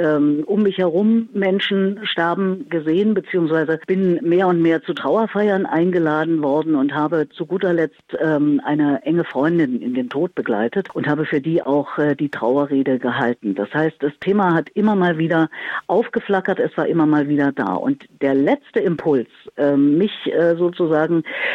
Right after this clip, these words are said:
ganz intensiv damit zu beschäftigen und unter anderem diesen Podcast, äh, Schwarz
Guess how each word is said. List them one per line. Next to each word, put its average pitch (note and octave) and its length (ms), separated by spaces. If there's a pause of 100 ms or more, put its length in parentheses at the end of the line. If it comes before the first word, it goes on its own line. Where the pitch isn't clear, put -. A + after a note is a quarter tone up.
(240)
ganz E3 200
intensiv F3+ 500
damit D3+ 300
zu D3 80
beschäftigen C#3+ 540
und C#3 120
unter F3+ 280
anderem D3 320
diesen C#3+ 220
Podcast, - 340 (300)
äh, C3+ 180
Schwarz C#3+ 320